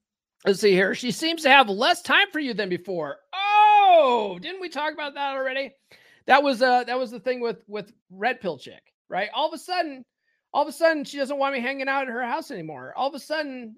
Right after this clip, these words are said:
I, I, I'm sort of an inconvenience for her. All of a sudden, all of a sudden, she wants to go out to, uh, I wanna go out to happy hour with the boys more, right? Like, what? What? All of a sudden, she doesn't have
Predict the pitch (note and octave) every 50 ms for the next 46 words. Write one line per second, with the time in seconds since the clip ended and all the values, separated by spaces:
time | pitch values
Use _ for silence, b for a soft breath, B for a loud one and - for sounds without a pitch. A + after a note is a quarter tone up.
0 | _ - A3 A3+ G#3+ A3 A3+ A#3 A#3+ A#3 A#3+ B3 - - C4+ C4+ C#4 C4+ A#3+ B3
1 | B3 B3 B3+ C4+ - B3 C4+ - C#4+ C#4+ D4+ C#4+ A#3+ F#3+ - - F3+ D#3 F3 C#3
2 | A#2 - _ _ _ _ _ _ _ _ _ _ - F#3 G3 E3+ E3+ D3+ - -
3 | D#3 D3 D3 - - E4 F#4+ G4 E4+ - - G4 G4 F#4+ F#4 E4 D#4 D4 C4+ C4
4 | _ - - F4 E4+ E4+ E4+ E4 - F4 D#4+ E4+ D#4+ D#4+ D#4+ D#4+ D#4+ - D#4+ E4
5 | D#4 D#4 D4+ D4+ D4+ D4+ D4+ D4+ D4 C#4+ D4 D#4+ F4 F4+ F4+ F#4 F#4+ F#4+ F#4 F4
6 | E4+ E4+ D4+ D4 D#4+ D#4 A#3 C4+ E4+ E4+ - E4 D4 C#4 C4 C4+ B3 - B3 G#3
7 | C4 E4 F4 E4+ E4 A#3+ A3+ G#3 E3+ D3 C3 B2 A#2 - _ _ _ _ _ _
8 | _ _ _ _ G#3 D4+ F#4 F#4 F4+ - _ _ A#3+ A#3+ A#3 A#3 _ _ _ _
9 | _ _ _ _ _ - F4 G4 G#4 G#4 _ _ _ _ _ _ _ _ _ _
10 | _ _ _ _ _ _ _ _ _ _ - _ F#3 A#3 D#4 F#4 E4+ - _ _
11 | _ _ _ _ _ G#3 B3 D#4 C#4+ - - E4+ D#4+ D4 B3+ - - A#3+ G3+ B3
12 | C#4 D4+ D#4 C#4+ A#3 A#3 C4+ C4+ C4+ C4+ C4